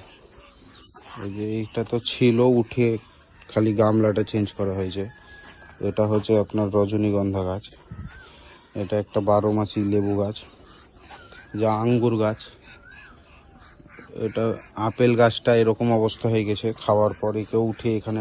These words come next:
রাখিয়েছে। কিছু ভাই সাজেস্ট, আমি এই যে বললাম কি গাছ লাগাবো এখানে, একটা ভাই কমেন্ট এই যে করেছিল ব্ল্যাকবেরি গাছ লাগানোর জন্য। এই যে ব্ল্যাকবেরিও এনেছি, এইটা,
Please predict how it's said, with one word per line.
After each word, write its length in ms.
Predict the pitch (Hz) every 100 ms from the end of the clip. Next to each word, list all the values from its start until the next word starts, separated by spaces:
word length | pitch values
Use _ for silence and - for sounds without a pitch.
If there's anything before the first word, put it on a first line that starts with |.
| 101
রাখিয়েছে। 320 | 95 95 104 120 - - - - - _ -
কিছু 200 | 110 120 107
ভাই 140 | 110 110
সাজেস্ট, 360 | 117 107 117 113 -
আমি 180 | 113 113 113 85 76
এই 40 | 107
যে 60 | 110 107
বললাম 360 | 117 120 117 123 123 -
কি 100 | 117 110
গাছ 140 | 113 - 110
লাগাবো 320 | 107 110 113 117
এখানে, 280 | 110 110 107 135 _ _ _ - - - - 104
একটা 180 | 95 110 104
ভাই 200 | 107 110 104 80 - - -
কমেন্ট 420 | 110 113 110 107 -
এই 40 | 110
যে 80 | 110 107
করেছিল 320 | 117 113 117 107
ব্ল্যাকবেরি 480 | 101 110 104 107 113 110
গাছ 120 | 107 110
লাগানোর 300 | 104 98 95 85
জন্য। 160 | 95 98 85 - - - - - - -
এই 60 | -
যে 80 | 107 104
ব্ল্যাকবেরিও 540 | 110 104 101 110 117 110
এনেছি, 280 | 104 92 104 - - -
এইটা, 220 | 95 92